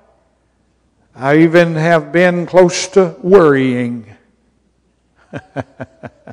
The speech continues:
I'm human. We all are. I've been close to just worrying and fretting. And worry is a sin when it, uh,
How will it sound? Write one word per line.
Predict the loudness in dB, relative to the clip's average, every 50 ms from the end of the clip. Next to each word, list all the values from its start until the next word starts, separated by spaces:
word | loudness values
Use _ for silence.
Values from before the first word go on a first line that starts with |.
| -20 _ _ _ _ _ _ _ _ _ _ -20 _ _ _ -4
I'm | -4 -4 -4 -6 -4
human. | 0 2 2 2 2 0 -2 -4 -6 -10 -14 -4 2
We | 4 6 6
all | 6 6 4 4 4
are. | 4 4 4 2 0 0 -2 0
I've | 0 0 2 4
been | 2 2 2 0
close | -2 2 4 4 4 4 2 -4 -6
to | -6 -6
just | 0 2 4 4 4 2 -2
worrying | -4 0 2 4 4 6 4 4 4 2 0 -4
and | -6 -6 -8
fretting. | -4 0 2 4 4 4 4 2 2 0 -2 -8 -12 -18 _ _ _ _ _ _ _ _ _ _ _ _ _ _ _ _ _ _ _ _ _ _ _
And | -12 -10 -8 -8 -8 -8 -2 2
worry | 4 4 6 6 4 4 4 2 2 0
is | 0 2 2 0 2 0
a | -2 -4 -4
sin | -4 -6 -4 0 4 4 6 6 6 4 2 0 -4 -8 -12 -14 -14 -16 -16 -18 -20 -20 _ _ _ _ _ _ _ _ _ _ _ _ _ _ _ _ _ _ _ _ _ _ _ _ _ _ -10
when | -6 -4 -2 -2
it, | 0 0 -2 -4 -6 -8 -8
uh, | -6 -4 -4 -4 -4 -6 -8 -12